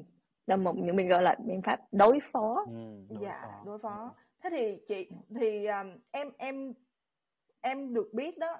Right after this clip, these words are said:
Speaker 3: à, là khi mà Việt Nam
Speaker 1: Ừ.
Speaker 3: có những cái tranh chấp về lãnh hải trên Biển Đông với lại Trung Quốc,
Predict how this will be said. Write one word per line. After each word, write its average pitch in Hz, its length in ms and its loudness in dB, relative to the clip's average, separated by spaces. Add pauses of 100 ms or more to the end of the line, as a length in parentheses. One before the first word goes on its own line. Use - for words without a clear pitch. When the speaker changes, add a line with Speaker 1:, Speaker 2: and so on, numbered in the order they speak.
Speaker 3:
à, 208 260 -8
là 202 420 -6 (420)
khi 269 180 -8
mà 202 300 -6 (180)
Việt 196 180 -8
Nam 233 220 -6
Speaker 1:
Ừ. 220 100 -2
Speaker 3:
có 226 160 -4
những 311 200 -14
cái 247 140 -8
tranh 240 220 -8
chấp 269 200 -6 (260)
về 190 140 -12
lãnh 170 180 -12
hải 220 440 -14
trên 220 460 -8 (220)
Biển 208 240 -10
Đông 226 280 -4
với 247 140 -8
lại 175 380 -10
Trung 220 160 -12
Quốc, 294 200 -2